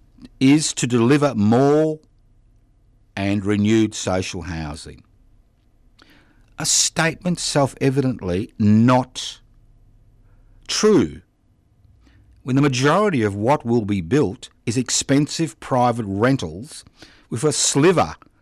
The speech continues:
of a privately managed social housing to justify it. It is of little interest to me if the land is leased or sold, because in forty years' time I will not be alive.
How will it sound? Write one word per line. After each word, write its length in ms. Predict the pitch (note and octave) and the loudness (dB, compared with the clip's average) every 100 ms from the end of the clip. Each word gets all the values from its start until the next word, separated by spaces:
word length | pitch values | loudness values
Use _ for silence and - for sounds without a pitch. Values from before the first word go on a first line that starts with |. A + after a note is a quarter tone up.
| _ _ _ _ | _ _ _ _
of 120 | A2 | -6
a 60 | A#2+ | -6
privately 640 | - C#3+ D3 D3 C#3+ D3 | -2 0 2 0 -2 0
managed 520 | D3 A#2+ A#2+ A#2 A#2+ - | 2 2 2 0 -2 -6
social 480 | - A2 A2 A#2 | -2 -2 -2 -6
housing 420 | G2+ A2 G2+ G2 G2 | -4 -2 -2 -2 -4
to 100 | F2 | -4
justify 720 | G#2+ G#2 - A2 F2 D#2+ D2+ | -4 -4 -6 -8 -6 -8 -10
it. 120 | D2+ _ _ _ _ _ _ _ _ _ - _ | -16 _ _ _ _ _ _ _ _ _ -20 _
It 100 | - | -2
is 80 | F3 | 2
of 100 | G3 | 4
little 200 | A3+ G#3+ | 4 4
interest 640 | G#3+ F#3+ - E2+ - - - _ | 2 0 -4 -4 -8 -14 -18 _
to 120 | - A#2+ | -2 2
me 400 | B2+ A2+ E2+ G#2+ | 2 2 -2 -6
if 80 | |
the 100 | - | -6
land 320 | A2 A2 A2+ F#2+ | -2 0 0 0
is 180 | F2+ | -2
leased 540 | G#2 E3 G3+ - - - _ _ _ - | 0 0 0 -4 -6 -12 _ _ _ -8
or 100 | G#2+ | -6
sold, 600 | - E2 D2 D2 D#2 - _ _ _ _ _ _ _ _ _ _ _ _ - | -6 -6 -8 -12 -20 -20 _ _ _ _ _ _ _ _ _ _ _ _ -8
because 320 | E3 F3+ E3 | 2 2 2
in 80 | E3+ | 0
forty 300 | - G#3 F3 | 2 2 2
years' 260 | B2+ A#2 | 0 -2
time 460 | - F#3 F3+ F#2+ F#2 | -4 0 0 -2 -4
I 100 | - | -4
will 160 | G#2+ G#2 | -2 0
not 320 | G2 A#2 D#3+ | 0 0 -2
be 100 | A2 | -2
alive. 680 | E2+ E2+ G#2 F#2 C2+ - | -2 -2 -4 -6 -12 -18